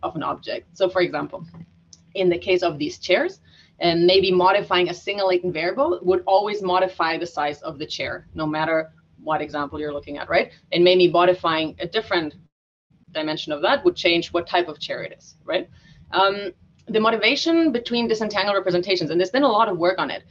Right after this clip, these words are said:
is the hope that by having these disentangled representations, models would do better with combinatorial generalization, right? As humans, we think, okay,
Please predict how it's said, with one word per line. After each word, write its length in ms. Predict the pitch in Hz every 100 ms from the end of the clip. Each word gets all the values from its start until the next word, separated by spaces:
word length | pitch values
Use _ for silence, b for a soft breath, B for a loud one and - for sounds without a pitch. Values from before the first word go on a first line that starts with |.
| b b b
is 240 | - 143
the 140 | 196 -
hope 400 | 202 220 226 -
that 180 | 185
by 80 | 185
having 420 | 185 170 175 196
these 200 | 180 180
disentangled 600 | - 175 175 165 160 160
representations, 840 | 165 165 156 160 156 151 240 269 269 B B -
models 520 | 175 196 220 226 202
would 180 | 185 180
do 100 | 185
better 480 | 165 180 185 175
with 240 | 165 175 -
combinatorial 760 | - 175 175 170 - 160 156
generalization, 760 | 156 151 143 143 - 147 - - _ _ _
right? 260 | 156 175 196 -
As 160 | 180
humans, 340 | - 226 214 208
we 80 | 175
think, 220 | 175 170
okay, 400 | 220 196 190